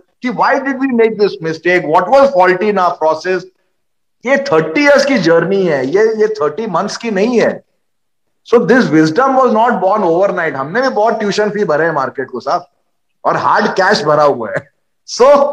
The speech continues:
so these numbers come out of that experience। When last year covid was happening, we enjoyed it,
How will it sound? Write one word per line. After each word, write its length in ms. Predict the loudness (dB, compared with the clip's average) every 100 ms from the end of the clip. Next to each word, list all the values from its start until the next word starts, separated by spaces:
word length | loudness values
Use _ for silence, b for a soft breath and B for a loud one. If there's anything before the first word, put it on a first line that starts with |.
| -4 -14 _ _ -2
so 180 | 2
these 340 | 4 4 4 4
numbers 520 | 4 4 4 4 2
come 280 | 2 2 4 4
out 140 | 4
of 120 | 4
that 200 | 2 2
experience। 560 | 0 -2 -6 -2 0 2
When 180 | 0 2
last 320 | 0 0 -2
year 160 | -4 -2
covid 280 | 0 0 0
was 180 | 0 -2
happening, 500 | -2 -4 -6 -4 0
we 180 | 2 0
enjoyed 480 | 0 0 0 2
it, 260 | 0 -2